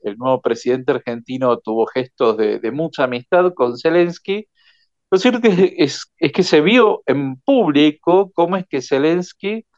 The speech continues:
se acercó a Orbán para, para hablar, ¿no? Y se vio que du-, hablaron varios minutos.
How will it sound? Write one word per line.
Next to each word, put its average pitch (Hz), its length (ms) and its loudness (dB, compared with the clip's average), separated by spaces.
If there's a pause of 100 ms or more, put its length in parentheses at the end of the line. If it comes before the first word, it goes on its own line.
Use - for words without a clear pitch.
(340)
se - 120 -2
acercó 147 400 0
a 185 100 4
Orbán 185 460 2 (160)
para, 131 480 2 (680)
para 131 220 2
hablar, 107 340 -2 (120)
¿no? 202 180 -6
Y 151 300 -4
se 135 140 -2
vio 165 260 2
que 147 100 -4
du-, 127 180 -2
hablaron 131 640 0
varios 117 360 -2
minutos. - 640 -16